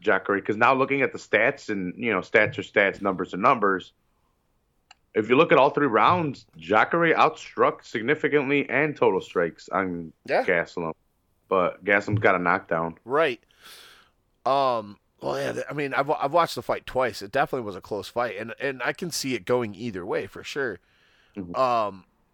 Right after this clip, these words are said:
Speaker 2: up until the end of the third round, I had Jacare leading the third. Um, but then, you know, that ten-second fucking clapper went off, and, and Gastelum hit him with a, a barrage of shots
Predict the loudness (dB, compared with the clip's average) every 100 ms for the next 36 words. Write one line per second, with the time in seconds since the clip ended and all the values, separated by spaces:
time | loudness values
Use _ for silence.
0 | _ 0 2 2 -2 0 2 2 0 0
1 | -2 -4 -4 -4 -2 -2 -2 -2 -4 -2
2 | -4 -2 -4 -4 -6 -8 -6 -6 -6 -8
3 | -12 -10 -8 -8 -10 -14 _ _ _ _
4 | _ _ _ -4 -2 0 -2 -6 -14 _
5 | -10 -6 -6 -6 -8 -14 -12 -8 -6 -6
6 | -8 -6 -6 -6 -4 -4 -6 -10 -6 -6
7 | -6 -4 2 2 2 -2 -2 -4 -6 -8
8 | -10 -14 -14 -12 -12 -8 -4 -4 -4 -10
9 | -10 -6 -6 -6 -8 -6 -6 -6 -10 -10
10 | -6 -4 -4 -4 -8 -8 -2 -2 -2 -6
11 | -12 -16